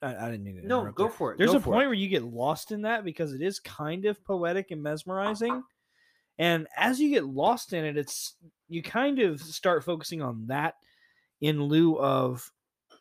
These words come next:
Speaker 1: the actual context, if that makes sense.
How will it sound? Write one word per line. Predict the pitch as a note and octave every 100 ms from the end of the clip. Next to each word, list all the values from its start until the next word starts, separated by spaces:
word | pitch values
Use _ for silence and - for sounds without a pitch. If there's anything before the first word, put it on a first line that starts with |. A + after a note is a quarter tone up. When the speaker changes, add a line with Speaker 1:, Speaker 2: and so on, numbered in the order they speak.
| _ C#3+
Speaker 1:
the | D3+ D3
actual | C3 C#3 - D3 B2
context, | - - A#2+ F#2+ - - - - - - -
if | A2 -
that | A2 G2
makes | G2+ -
sense. | - E2+ F2